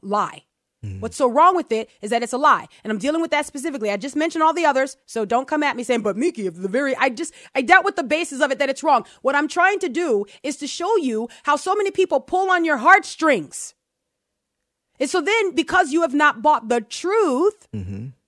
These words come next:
Speaker 1: and refused to sell it,
Speaker 2: There you
Speaker 1: then
Speaker 2: go.
Speaker 1: what you are found purchasing are the
Speaker 2: Mm-hmm.
Speaker 1: lies.
Speaker 2: Right.
Speaker 1: These, these lies that make you feel, you know,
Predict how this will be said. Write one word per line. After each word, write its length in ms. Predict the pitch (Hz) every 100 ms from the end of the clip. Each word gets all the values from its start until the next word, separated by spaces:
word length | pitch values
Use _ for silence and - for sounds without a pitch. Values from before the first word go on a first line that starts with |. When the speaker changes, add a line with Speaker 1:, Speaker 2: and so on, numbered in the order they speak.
| _ _ -
Speaker 1:
and 140 | 277
refused 580 | 277 269 - 294 277 -
to 80 | 247
sell 320 | - 226 190
it, 480 | 190 302 - - - _ _ _ _ _ _ _
Speaker 2:
There 180 | 101 87
you 80 | 87
Speaker 1:
then 120 | 277
Speaker 2:
go. 60 | 277
Speaker 1:
what 160 | 277 262
you 160 | 277
are 100 | 269
found 320 | - 285 277 -
purchasing 520 | 349 - 339 269 240
are 80 | 220
the 80 | 254
Speaker 2:
Mm-hmm. 100 | 294
Speaker 1:
lies. 480 | 349 277 85 - 104
Speaker 2:
Right. 220 | 92 80 _ _ _ _ _ _ _ _
Speaker 1:
These, 300 | 214 320 311 -
these 260 | 220 311 247
lies 480 | 254 294 339 339
that 140 | 233 -
make 280 | 262 311 302
you 100 | 320
feel, 580 | - 269 214 190 262 _ _ _ -
you 100 | 233
know, 420 | 202 196 254 311